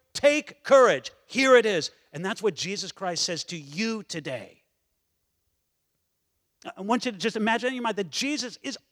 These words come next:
offering you courage. Not courage in yourself. That's a depressing idea, isn't it? But courage in him. "Here it is, courage in me, that I am with you, that I am the Lord of your life, that I'm the Savior of the world, that I'm the King of kings,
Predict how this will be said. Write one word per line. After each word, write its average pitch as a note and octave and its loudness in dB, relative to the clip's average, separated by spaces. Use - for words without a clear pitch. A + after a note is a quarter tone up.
offering D4+ 2
you C#4 0
courage. D4+ -2
Not G4 -4
courage F#3 -2
in C#3 -8
yourself. C4 0
That's E4+ -6
a F#4+ 0
depressing C#3+ -6
idea, A#2 -6
isn't E3 -4
it? D4 -4
But C#4+ -8
courage F4 0
in D#4+ 0
him. D#4+ 2
"Here E4+ 2
it F4 2
is, C#4+ -2
courage D#4+ 0
in D#4 -8
me, E4 -6
that C#4 -4
I D4 0
am E4+ 0
with E4 -2
you, B3+ -4
that B3+ -2
I D#4+ 4
am E4+ 2
the C#4+ 4
Lord D4+ 8
of E4 0
your D#4+ 0
life, C#4 2
that A#3+ 0
I'm C4 0
the A#3+ -4
Savior D#4+ -2
of D#4 -4
the D#4+ -4
world, C4 8
that A#3 2
I'm B3 0
the B3+ -2
King F4 -4
of E4 -10
kings, D4+ -4